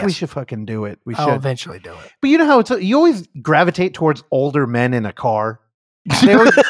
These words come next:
Speaker 2: <laughs>
Speaker 1: they always have, like, unflattering angles, and they're weird.
Speaker 2: <sighs> Yeah, but, and I hate watch it.
Speaker 1: I found a dude that, uh, this whole thing we're doing right now, this segment is Do You Like Him? Uh, he does movie reviews,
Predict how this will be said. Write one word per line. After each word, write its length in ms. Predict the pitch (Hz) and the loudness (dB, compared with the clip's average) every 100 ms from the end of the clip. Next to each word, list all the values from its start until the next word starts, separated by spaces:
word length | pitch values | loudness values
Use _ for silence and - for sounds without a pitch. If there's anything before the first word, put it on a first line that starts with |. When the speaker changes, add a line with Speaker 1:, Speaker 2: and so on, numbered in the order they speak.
| - | 2
Speaker 2:
<laughs> 220 | 339 - | 2 2
Speaker 1:
they 100 | 220 | 4
always 160 | 285 | 4
have, 200 | 294 302 | 4 4
like, 140 | 240 220 _ - | 2 0 _ 0
unflattering 1040 | 185 202 196 190 170 - 160 151 160 156 | 2 2 0 -2 -6 -4 0 2 2 0
angles, 520 | 135 139 139 139 139 127 | -2 -2 0 -2 -2 -4
and 120 | 131 | -6
they're 80 | 113 | -4
weird. 420 | 98 135 131 131 | -2 0 0 -2
Speaker 2:
<sighs> 60 | 131 - - - - _ | -6 -12 -14 -16 -18 _
Yeah, 320 | 156 147 156 151 | -8 -2 0 0
but, 180 | 143 | -4
and 320 | 143 151 147 147 _ - | -4 -4 -6 -8 _ -8
I 120 | 135 | -6
hate 280 | 123 147 147 | -4 -4 -6
watch 320 | 104 110 - | -10 -14 -16
it. 100 | - _ _ | -20 _ _
Speaker 1:
I 140 | 160 | -4
found 460 | 180 - 202 277 233 | -4 -2 0 2 2
a 60 | 156 | 0
dude 420 | 113 101 101 - _ _ - | -4 -8 -10 -18 _ _ 0
that, 220 | 156 143 | 2 2
uh, 220 | 160 147 139 | 2 0 0
this 200 | 170 - | -2 -6
whole 400 | - 175 190 180 | -4 2 2 2
thing 220 | 190 180 | 0 0
we're 100 | 175 | 2
doing 160 | 175 | 2
right 120 | 175 170 | 2 2
now, 120 | 170 | 0
this 100 | 160 | 0
segment 340 | - 151 165 | -4 -4 -4
is 160 | 139 123 | -6 -8
Do 120 | 110 | -8
You 140 | 123 110 | -8 -4
Like 240 | 107 123 | -4 -2
Him? 220 | 147 151 - _ _ - _ _ | -4 -6 -12 _ _ -20 _ _
Uh, 200 | 160 165 | -2 0
he 100 | 180 | 0
does 180 | 190 202 | -2 -2
movie 380 | 185 262 285 170 | 0 2 2 2
reviews, 640 | 135 113 98 104 110 - | -2 -2 -10 -12 -18 -20